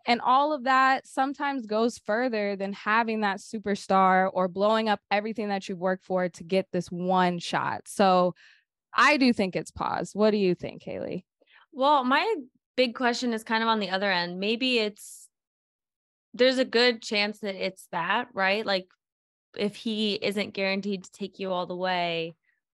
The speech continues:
Speaker 2: ki-, maybe they're using LeBron as an example. Like, it's not one-to-one, but are you really gonna blow it all up if you aren't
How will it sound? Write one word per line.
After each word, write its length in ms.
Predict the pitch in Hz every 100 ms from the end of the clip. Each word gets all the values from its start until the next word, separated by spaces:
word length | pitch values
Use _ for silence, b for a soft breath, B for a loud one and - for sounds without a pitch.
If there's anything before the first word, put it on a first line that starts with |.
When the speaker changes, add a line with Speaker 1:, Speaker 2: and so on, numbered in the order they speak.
| _ _ _ -
Speaker 2:
ki-, 160 | 247 -
maybe 240 | 294 370 440 320
they're 180 | 302
using 320 | 269 262 262 254
LeBron 480 | 233 208 196 220
as 120 | 226 208
an 100 | 202
example. 420 | 185 208 254 -
Like, 140 | -
it's 140 | 202 208
not 180 | 202
one-to-one, 580 | - 202 190 180 202 190
but 220 | 180 175 -
are 120 | 190
you 200 | 202 196
really 380 | 175 190 196 233
gonna 240 | 247 247
blow 300 | 208 202 202
it 100 | 208
all 220 | 185 170
up 260 | 165 185 -
if 140 | 180 165 -
you 300 | 185 196 175 _ _ -
aren't 260 | 180 175